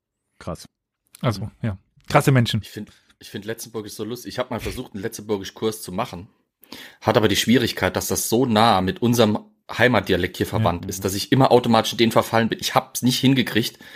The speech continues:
Speaker 3: Letztenburgisch reinzusprechen, weil nach zwei, drei Sätzen bin ich wieder in mein Eigendialekt, weil's so nah dran ist. Es ist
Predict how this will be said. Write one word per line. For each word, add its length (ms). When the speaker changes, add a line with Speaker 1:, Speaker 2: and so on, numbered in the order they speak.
Speaker 3:
Letztenburgisch 600
reinzusprechen, 680
weil 320
nach 160
zwei, 260
drei 280
Sätzen 340
bin 120
ich 120
wieder 140
in 60
mein 120
Eigendialekt, 400
weil's 220
so 160
nah 200
dran 220
ist. 220
Es 140
ist 480